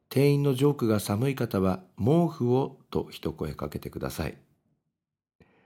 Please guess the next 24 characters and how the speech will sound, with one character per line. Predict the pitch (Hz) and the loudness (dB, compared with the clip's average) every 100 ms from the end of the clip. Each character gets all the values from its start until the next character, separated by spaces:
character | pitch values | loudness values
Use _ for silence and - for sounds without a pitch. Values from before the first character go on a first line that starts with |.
| _ _ _ _ _ | _ _ _ _ _
妊 | 113 139 | 2 2
娠 | - 147 | 2 0
中 | 131 135 | 2 4
の | 127 | 4
お | 117 | 2
客 | 127 - | -2 0
様 | 123 107 | 0 4
は | 92 80 | 2 2
一 | - - 135 | -2 -2 0
声 | 127 107 | 2 0
お | 90 - | 0 -4
か | - 101 | -6 -6
け | - 95 | -6 -6
く | 95 | -4
だ | 92 | -4
さ | 92 95 | -2 -2
い。 | 90 - _ _ _ _ | -2 -8 _ _ _ _
名 | 98 | 0
前 | 110 135 135 | 2 2 2
を | 135 | 2
一 | 117 | 0
緒 | - 110 | 0 0
に | 117 | 0
考 | 92 | -2